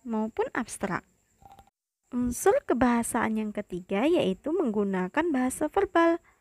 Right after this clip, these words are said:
Nah, apa itu bahasa verbal? Bahasa verbal itu kata kerja. Nah, kata kerja itu merupakan kata yang memiliki makna perbuatan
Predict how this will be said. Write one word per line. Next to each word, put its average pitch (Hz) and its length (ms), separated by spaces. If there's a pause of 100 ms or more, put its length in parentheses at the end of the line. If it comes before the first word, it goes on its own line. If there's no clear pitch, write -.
(400)
Nah, 233 240
apa 262 160
itu 440 160
bahasa 381 400
verbal? 339 400 (240)
Bahasa 226 320
verbal 196 400
itu 214 480
kata 277 320
kerja. 359 480 (400)
Nah, 208 240
kata 214 240
kerja 214 400
itu 202 240
merupakan 262 800 (640)
kata 247 240
yang 392 320
memiliki 233 400
makna 220 400
perbuatan 220 800